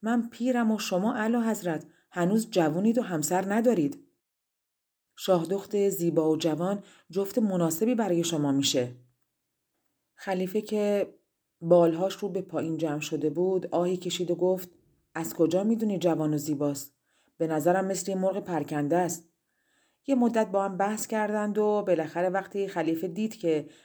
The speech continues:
وزیرش ترجیح می‌ده تا آخر عمرش لک‌لک بمونه تا اینکه با یک جغد ازدواج کنه، تصمیم گرفت که خودش به این وضع خاتمه بده و شرط رو بپذیره. جغد خیلی خوشحال شد.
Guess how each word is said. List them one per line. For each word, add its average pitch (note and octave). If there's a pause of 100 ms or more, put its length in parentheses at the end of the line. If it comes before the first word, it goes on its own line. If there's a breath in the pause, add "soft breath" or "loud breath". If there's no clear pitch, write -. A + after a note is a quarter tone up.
(140)
وزیرش G3
ترجیح E3+
می‌ده E3
تا E3
آخر E3+
عمرش G3
لک‌لک F3
بمونه E3 (240 loud breath)
تا F3+
اینکه F3
با E3+
یک F3
جغد F3+
ازدواج F3+
کنه، A#3 (340 loud breath)
تصمیم A3
گرفت A3
که G#3+
خودش F3
به D3+
این D3+
وضع C#3+
خاتمه D3+
بده D3+ (320 soft breath)
و D#3
شرط E3+
رو F#3
بپذیره. C3+ (640)
جغد G#3+
خیلی G#3+
خوشحال C#3+
شد. C3